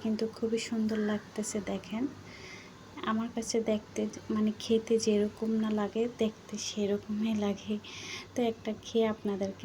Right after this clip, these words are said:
আমি দেখাবো যে এটার ভিতরটা কেমন। হয়তোবা আমরা, আমরা বাংলাদেশে বিরিয়ানির সাথে আলু বোখারা ওইটা দিতে পারি, কিন্তু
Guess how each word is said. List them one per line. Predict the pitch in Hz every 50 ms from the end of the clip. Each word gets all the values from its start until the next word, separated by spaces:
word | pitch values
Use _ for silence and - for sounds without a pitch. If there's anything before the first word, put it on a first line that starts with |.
| 208 202
আমি | 202 202 185 - 190
দেখাবো | 190 - - - 208 196 190 202 214 220 214 -
যে | - 196 185 180 180 180 - 185 180 - - - - - - - - 202
এটার | - - 202 196 185 202
ভিতরটা | 196 - - 196 190 190 - 196 190 196 -
কেমন। | 202 190 190 196 220 247 247 240
হয়তোবা | 220 214 202 - - 208 190 190 190 190 190 214 208 - - - - - - - - - -
আমরা, | 220 214 208 214 208 - - - - 214
আমরা | 214 214 220 214 214 202
বাংলাদেশে | 202 202 208 208 196 214 214 - - - 233 220 185
বিরিয়ানির | 190 190 196 190 185 196 196 202 - -
সাথে | 220 208 208 - 214 202 196
আলু | 190 190 196 190
বোখারা | 190 196 - - - 208 214 - - 220
ওইটা | 226 226 - 233 226 214
দিতে | 208 208 - 208 196 - -
পারি, | 196 190 196 208 202 -
কিন্তু | 226 214 208 226